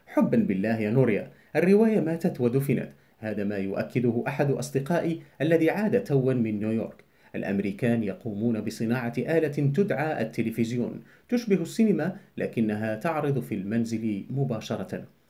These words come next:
لن نعود في حاجة إلى الكتب ولا إلى الصلوات. قولي لزوجك أن ينسى الروايات، لو كان مشهورا على الأقل لاعب كرة قدم أو مصارع ثيران. اسمعي، لما لا نذهب إلى كاستيل دي فيليس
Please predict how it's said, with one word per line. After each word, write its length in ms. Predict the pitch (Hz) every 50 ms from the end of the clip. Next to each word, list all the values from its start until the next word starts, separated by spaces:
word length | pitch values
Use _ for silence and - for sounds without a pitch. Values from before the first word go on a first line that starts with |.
| _ _ -
لن 160 | 214 269 269
نعود 280 | 247 - 175 214 196 185
في 160 | 185 - 120
حاجة 320 | - - 160 165 156 147 147 156
إلى 280 | 147 117 95 101 101
الكتب 440 | 98 95 - - 135 139 139 120 107 - - -
ولا 320 | - 208 202 160 110 90 -
إلى 140 | 107 104
الصلوات. 560 | 95 - - - 110 113 117 110 101 92 - - _ _ _ _ _ _ _
قولي 340 | - 240 240 220 214 208 202
لزوجك 560 | 135 110 101 104 131 143 147 143 147 143 143 - 151 143 143 - -
أن 160 | 95 98 92
ينسى 360 | 92 104 120 127 117 - 120
الروايات، 640 | 110 110 110 110 110 110 117 123 131 123 104 - - - _ _ _ _ _
لو 140 | - - 101
كان 260 | - 120 110 101 92 90
مشهورا 440 | 95 - - - 120 117 110 95 87
على 160 | 95 101 98
الأقل 460 | 92 - - - - 135 123 117 113 - - - -
لاعب 340 | 196 233 214 151 117 -
كرة 300 | 101 - - 127 113 98 - 117 -
قدم 380 | - 127 117 120 113 110 107 -
أو 180 | - 101 95
مصارع 500 | 92 92 92 92 - 117 104 101 98 92
ثيران. 400 | 92 - - 113 107 101 90 - - - - 202
اسمعي، 400 | 196 - 165 123 92 90 - - - - _ _ _
لما 240 | 226 269 247 240 214
لا 80 | 208 196
نذهب 420 | 196 220 196 175 190 190 190 - - - -
إلى 220 | 120 98 95 95 -
كاستيل 520 | - 101 - - - - 135 127 117 110 104
دي 100 | 101 92
فيليس 500 | - - 156 151 139 135 131 135 -